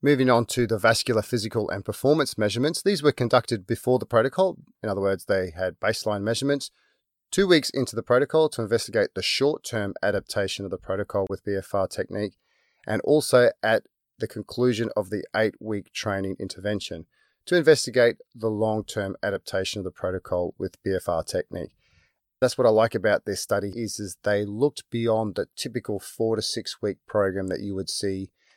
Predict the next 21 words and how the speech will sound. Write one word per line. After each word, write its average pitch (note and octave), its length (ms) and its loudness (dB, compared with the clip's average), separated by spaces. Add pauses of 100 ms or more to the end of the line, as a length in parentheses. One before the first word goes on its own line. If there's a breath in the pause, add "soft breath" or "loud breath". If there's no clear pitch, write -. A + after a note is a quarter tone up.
(160)
And B2 100 0
they C#3 100 6
actually D#3+ 280 0
stated G#2+ 500 2
that G2 240 2
in A#2 100 -4
the G2+ 60 -4
methods, G2+ 420 -4
they G2+ 240 0
thought - 460 -2
that - 200 0
programs A#2 640 2
beyond G#2 400 -2
the F#2 80 -6
six - 380 -8
week G2+ 260 -4
were G2+ 140 -2
really G2 280 -4
needed F#2+ 400 -6 (320)
to A2 120 -6
see G#2+ 440 0